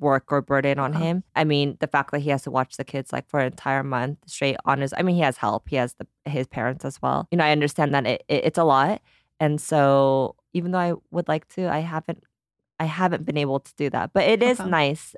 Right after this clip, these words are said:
Speaker 1: for them to know that mom or dad is thinking of them a little bit every single day. So
Speaker 2: Yeah.
Speaker 1: whether it's, like, a little note you could give them or, I don't know, like,
Speaker 2: Yeah.
Speaker 1: a little text or emoji that you could send them,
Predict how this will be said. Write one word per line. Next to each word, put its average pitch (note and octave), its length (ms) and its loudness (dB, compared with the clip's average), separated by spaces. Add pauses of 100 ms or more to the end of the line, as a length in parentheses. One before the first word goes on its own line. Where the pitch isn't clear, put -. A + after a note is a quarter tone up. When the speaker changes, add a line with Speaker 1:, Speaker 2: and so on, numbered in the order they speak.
Speaker 1:
for E3 200 0
them D#3 340 2
to D3 340 2 (420)
know D3+ 640 4
that C#3 460 2
mom C#3+ 460 0
or C#3 60 -2
dad C3+ 320 0
is C#3 120 -4
thinking D3 360 -10
of C#3+ 160 -4
them C#3 280 -2
a D#3+ 120 -2
little D#3 240 -2
bit E3+ 200 -6
every E3 200 -8
single F3+ 280 -8
day. G3 280 -4
So - 160 -10
Speaker 2:
Yeah. - 60 0
Speaker 1:
whether D3 260 -2
it's, C#3 200 -4
like, C#3+ 200 -2 (420)
a F3+ 60 0
little F#3 240 2
note A#3 260 0
you G3+ 80 -8
could G3 140 -6
give F3+ 220 -4
them D#3+ 460 2
or, D#3 380 0 (500)
I F3+ 80 -4
don't F3 140 0
know, C#3 240 -2 (240)
like, D3+ 200 0
Speaker 2:
Yeah. F3 100 -4
Speaker 1:
a E3+ 60 0
little E3+ 240 4
text - 480 -4
or E3 180 2
emoji F#3+ 440 0
that D#3+ 80 0
you D#3 80 0
could E3+ 120 -8
send D#3 260 -4
them, D3+ 400 0